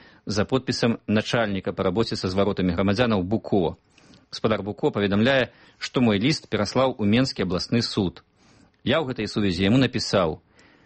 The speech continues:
«Усе мае папярэднія звароты да прэзідэнта вы пераадрасавалі. Ні на адзін я не атрымаў адказу па сутнасці.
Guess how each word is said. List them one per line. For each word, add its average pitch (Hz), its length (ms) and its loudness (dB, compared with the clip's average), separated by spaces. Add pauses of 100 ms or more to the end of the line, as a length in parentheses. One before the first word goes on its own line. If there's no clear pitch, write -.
(160)
«Усе 170 320 0
мае 123 240 2
папярэднія 104 480 0
звароты 113 400 0
да 95 160 -2
прэзідэнта 120 560 0
вы 135 80 2
пераадрасавалі. 120 1040 0 (340)
Ні 117 160 4
на 107 160 2
адзін 127 240 0
я 107 160 0
не 95 80 2
атрымаў 113 320 0
адказу 110 400 0
па 98 160 -4
сутнасці. - 640 -4